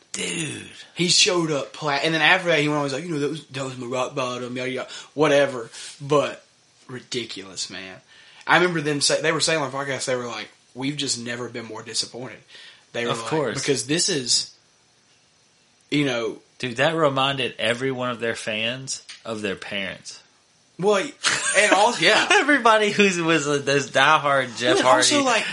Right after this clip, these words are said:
Speaker 1: or, or
Speaker 2: T N A has always been on the fritz. Up until the last
Speaker 1: Yeah.
Speaker 2: couple of years, they've always just sucked.
Speaker 1: Yeah. It's like, if you were watching that shit, dude, can
Speaker 2: But
Speaker 1: you
Speaker 2: you've
Speaker 1: imagine?
Speaker 2: got Sting and Jeff Hardy.
Speaker 1: Yeah.
Speaker 2: You've got something.
Speaker 1: Yeah.
Speaker 2: So your diehards are like, "Oh my gosh, yes." Your W W E fans are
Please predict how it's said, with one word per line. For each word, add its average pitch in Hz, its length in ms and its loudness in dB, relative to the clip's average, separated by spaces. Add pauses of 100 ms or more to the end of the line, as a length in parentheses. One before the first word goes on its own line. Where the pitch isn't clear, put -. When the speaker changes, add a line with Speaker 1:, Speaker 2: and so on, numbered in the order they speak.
(160)
Speaker 1:
or, - 340 2
or 208 40 4
Speaker 2:
T 262 200 2
N 262 100 2
A 269 220 4
has 175 120 2
always 185 260 2
been 151 120 -4
on 143 100 -2
the 123 80 -8
fritz. - 380 -4
Up 185 120 0
until 233 180 -2
the - 40 2
last 190 160 0
Speaker 1:
Yeah. 120 60 -2
Speaker 2:
couple 170 140 -2
of 175 40 -2
years, 175 180 -4
they've 160 180 -2
always 165 280 -2
just - 360 -2 (180)
sucked. - 680 0
Speaker 1:
Yeah. 90 360 -4 (100)
It's 117 140 -2
like, 131 120 4
if 127 140 2
you 185 120 4
were 185 100 4
watching 156 420 2
that 156 80 0
shit, 147 340 2
dude, 151 320 -2 (420)
can 156 100 -2
Speaker 2:
But 165 180 2
Speaker 1:
you 196 120 2
Speaker 2:
you've 285 40 2
Speaker 1:
imagine? 294 220 4
Speaker 2:
got 135 40 -2
Sting 208 680 2
and 175 320 0
Jeff 202 240 0
Hardy. 214 440 -4
Speaker 1:
Yeah. - 120 -2
Speaker 2:
You've 311 160 2
got 208 220 2
something. - 420 -2 (200)
Speaker 1:
Yeah. 76 240 -4 (300)
Speaker 2:
So - 120 2
your 214 160 4
diehards 180 720 2
are 143 100 2
like, 120 240 0
"Oh 165 100 -2
my 135 140 -4
gosh, 170 300 2
yes." 180 220 0
Your 151 120 -4
W 220 180 4
W 208 160 0
E 320 40 -2
fans 151 280 0
are 139 40 -2